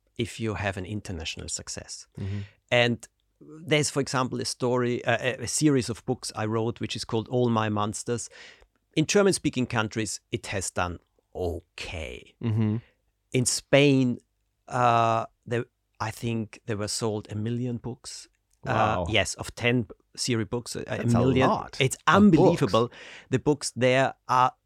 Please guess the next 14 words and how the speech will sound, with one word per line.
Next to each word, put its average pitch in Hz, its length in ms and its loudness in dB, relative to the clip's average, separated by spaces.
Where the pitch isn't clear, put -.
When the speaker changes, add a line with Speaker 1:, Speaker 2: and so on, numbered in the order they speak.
Speaker 1:
were 139 180 4
so - 240 4
popular, 107 480 -2
the 92 120 -10
series. 98 520 -6
Speaker 2:
Yeah. 113 200 0
Speaker 1:
Nobody 139 320 2
knows 113 360 -2
why 110 200 0
in 110 160 -2
Spain 123 400 0
and 98 120 -4
South 107 320 -2
America. 101 600 -6